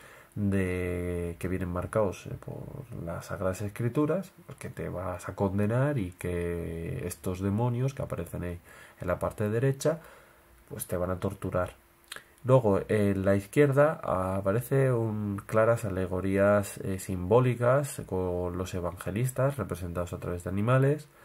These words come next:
y en el centro un Cristo Pantocrátor, un Cristo todopoderoso, con una señal, pues, de estar predicando, transmitiendo su mensaje divino, con una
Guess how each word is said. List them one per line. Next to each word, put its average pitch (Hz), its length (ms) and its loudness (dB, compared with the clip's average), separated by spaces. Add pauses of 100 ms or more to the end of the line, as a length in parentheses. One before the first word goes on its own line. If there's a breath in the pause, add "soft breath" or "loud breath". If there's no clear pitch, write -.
(340 loud breath)
y 120 80 2
en 123 80 4
el 120 100 2
centro 117 460 0
un 104 120 0
Cristo 107 600 0
Pantocrátor, 98 640 0
un 98 140 -4
Cristo 98 300 -4
todopoderoso, 98 960 -2 (360 loud breath)
con 110 140 0
una 104 160 2
señal, 104 640 0
pues, 95 500 0
de 87 720 -2
estar 90 460 2 (300)
predicando, 113 720 0
transmitiendo 90 600 -6
su 98 140 -6
mensaje 92 420 -4
divino, 139 460 2 (360 loud breath)
con 104 220 2
una 92 1040 0